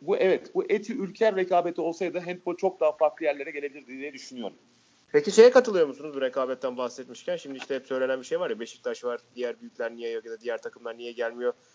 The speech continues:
Speaker 2: Bu işe yarar mı sizce?
Speaker 1: Kesinlikle katılıyorum. Kesinlikle katılıyorum. Şimdi basketbolda, e, Fenerbahçe'nin yaptığı yatırımlara, e,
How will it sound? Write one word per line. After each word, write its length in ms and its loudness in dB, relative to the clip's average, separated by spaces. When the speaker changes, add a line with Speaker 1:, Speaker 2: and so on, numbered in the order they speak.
Speaker 2:
Bu 440 2
işe 200 -6
yarar 240 -2
mı 100 -16
sizce? 320 -10
Speaker 1:
Kesinlikle 420 6
katılıyorum. 400 4
Kesinlikle 420 2
katılıyorum. 360 2
Şimdi 300 2
basketbolda, 800 6
e, 480 -2
Fenerbahçe'nin 520 -6
yaptığı 320 -6
yatırımlara, 760 -6
e, 420 -4